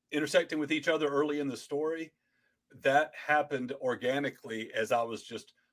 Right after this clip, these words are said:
writing the two threads. I realized where this could go, so I started angling toward it. It wasn't necessarily pre-planned, but, um, I think it worked for the structure of the story. And, um,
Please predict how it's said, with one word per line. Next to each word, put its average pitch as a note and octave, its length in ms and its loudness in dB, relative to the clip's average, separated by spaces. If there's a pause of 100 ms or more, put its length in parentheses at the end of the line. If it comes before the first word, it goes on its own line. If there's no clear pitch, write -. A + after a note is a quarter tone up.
(200)
writing C3+ 360 4
the C3 80 -4
two B2+ 240 -6
threads. C#3 380 0
I A2 80 4
realized A#2 680 0 (120)
where C3 180 0
this A#2 160 -8
could - 180 -12
go, B2+ 200 2
so A2+ 180 -6
I A2 60 -2
started A2+ 320 -2
angling A#2 280 -6
toward G2+ 220 -12
it. G2+ 60 -14
It A2+ 80 -10
wasn't A#2+ 280 -8
necessarily A2+ 520 -10
pre-planned, A2+ 420 -18 (680)
but, C3 300 0
um, B2+ 280 0
I B2 60 -2
think D3+ 300 -4
it B2+ 140 -6 (420)
worked C#3 260 0
for C#3+ 120 -6
the A#2 80 -10
structure - 440 -2
of G2 100 -8
the - 60 -10
story. A#2 600 -2 (460)
And, B2 440 -4 (140)
um, A2+ 460 0